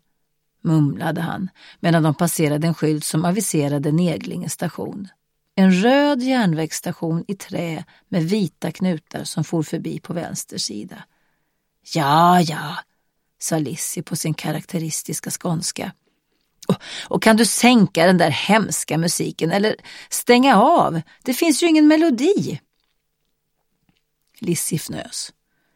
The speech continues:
"Du borde uppskatta att jag försöker utbilda dig i lite modern gaykultur.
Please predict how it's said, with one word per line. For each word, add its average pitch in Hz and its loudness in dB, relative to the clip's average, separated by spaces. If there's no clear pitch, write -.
"Du 190 0
borde 220 4
uppskatta 247 2
att 302 2
jag 175 6
försöker 190 2
utbilda 170 2
dig 156 2
i 156 0
lite 165 -2
modern 180 4
gaykultur. 160 0